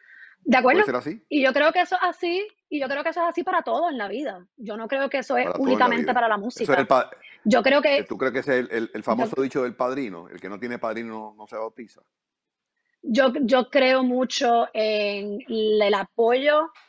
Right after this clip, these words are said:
Speaker 1: eh, y en la comunidad de la que uno se rodea para poder salir adelante. El mundo es una
Speaker 2: Entonces,
Speaker 1: comunidad, el
Speaker 2: cuan-
Speaker 1: mundo es un colectivo.
Speaker 2: Es que quiero,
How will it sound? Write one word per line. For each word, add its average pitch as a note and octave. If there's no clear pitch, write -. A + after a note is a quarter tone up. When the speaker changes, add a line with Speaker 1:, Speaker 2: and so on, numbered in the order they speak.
Speaker 1:
eh, A#3
y A#3+
en A3
la G#3+
comunidad G#3
de G#3
la G3+
que G3
uno G3
se G#3+
rodea G#3+
para G3+
poder G3
salir G3+
adelante. F#3
El A#3+
mundo C4
es D4+
una D4+
Speaker 2:
Entonces, D4
Speaker 1:
comunidad, B3+
el A#3
Speaker 2:
cuan- A3
Speaker 1:
mundo A3+
es A#3+
un B3+
colectivo. G#3+
Speaker 2:
Es -
que C#3+
quiero, D3